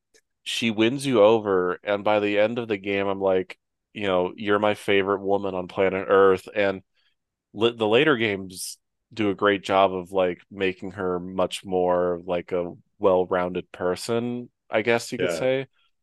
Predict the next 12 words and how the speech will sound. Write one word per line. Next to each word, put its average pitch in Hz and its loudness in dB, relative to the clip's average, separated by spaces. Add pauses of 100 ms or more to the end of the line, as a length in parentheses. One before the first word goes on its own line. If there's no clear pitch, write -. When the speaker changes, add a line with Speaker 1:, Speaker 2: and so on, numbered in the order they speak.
(220)
Speaker 2:
No, 123 6
Speaker 1:
But 127 10
Speaker 2:
she's 117 6
much 131 0
more 131 4
li-, 110 2
they 113 4
even, 131 0
when 113 0
they 110 0
bring 110 -2
in 101 -4